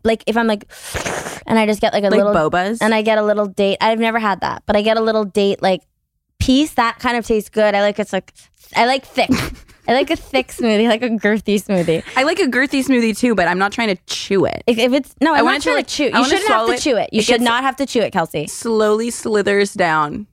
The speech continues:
Speaker 1: Yeah.
Speaker 2: But, like, there's not a chunk in there.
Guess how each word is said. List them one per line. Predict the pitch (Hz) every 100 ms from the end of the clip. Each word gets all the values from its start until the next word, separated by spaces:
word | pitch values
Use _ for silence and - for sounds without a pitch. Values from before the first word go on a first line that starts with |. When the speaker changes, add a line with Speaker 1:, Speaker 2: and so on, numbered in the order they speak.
| _ _
Speaker 1:
Yeah. | 226 170 - _ _
Speaker 2:
But, | 214 214
like, | 185 190 -
there's | 196 208
not | 214 208
a |
chunk | - - 202 208 196
in | 131
there. | 76 55 196